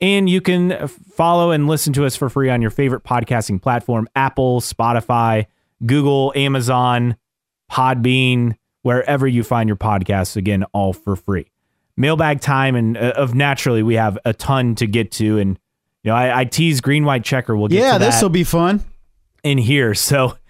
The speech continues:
Speaker 2: <laughs>
Speaker 1: so much to dive into. And we'll start with, I, I think, something fun. So the best quote during qualifying, you had "Socks on a rooster," "Sneeze through a screen door,"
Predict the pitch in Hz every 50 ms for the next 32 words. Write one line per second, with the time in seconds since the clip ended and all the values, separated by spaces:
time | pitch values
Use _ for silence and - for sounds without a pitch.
0 | _ _ _ - 107 - - 202 214 - - - 185 151 - - - - - -
1 | - - 190 190 233 247 254 220 190 156 123 107 - - - - - - - 147
2 | 135 131 123 123 117 120 123 123 123 113 - 127 123 123 127 135 143 156 147 -
3 | _ _ _ - 135 131 131 131 131 131 131 131 127 127 135 127 131 127 123 113
4 | - - - - - 185 165 151 143 139 143 - - - - - - - _ _
5 | _ _ _ _ _ _ _ _ _ _ _ _ _ 147 135 139 135 135 127 -
6 | - - - - - 143 156 160 175 160 165 180 160 - 185 165 147 160 143 -
7 | - - 120 98 85 80 80 - 139 131 127 120 120 147 151 - - - 160 147
8 | 139 131 135 135 131 - - 135 123 117 110 - 117 113 110 110 110 104 95 -
9 | - - 160 165 156 - - 170 156 147 139 135 151 156 143 - - 170 156 151
10 | 151 147 - - - _ _ _ - - - 170 170 175 165 - - 170 160 143
11 | - - 156 147 143 143 135 135 131 131 127 123 120 -